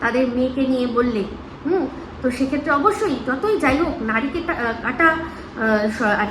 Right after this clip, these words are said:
কি সন্তান অনেক কষ্ট করে অন্যের হাতে তুলে দিয়েছে তার ভালোর জন্য, নিজেদের ভালোর জন্য না। এই নয় কি, "মা, তোমার কাছে নাও তো, আমি একটু ওয়ার্ল্ড ট্যুর করতে যাব।"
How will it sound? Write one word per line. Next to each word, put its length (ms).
কি 120
সন্তান 460
অনেক 200
কষ্ট 320
করে 340
অন্যের 280
হাতে 240
তুলে 180
দিয়েছে 360
তার 240
ভালোর 320
জন্য, 320
নিজেদের 420
ভালোর 280
জন্য 200
না। 240
এই 200
নয় 240
কি, 380
"মা, 340
তোমার 180
কাছে 240
নাও 300
তো, 80
আমি 260
একটু 220
ওয়ার্ল্ড 260
ট্যুর 200
করতে 240
যাব।" 360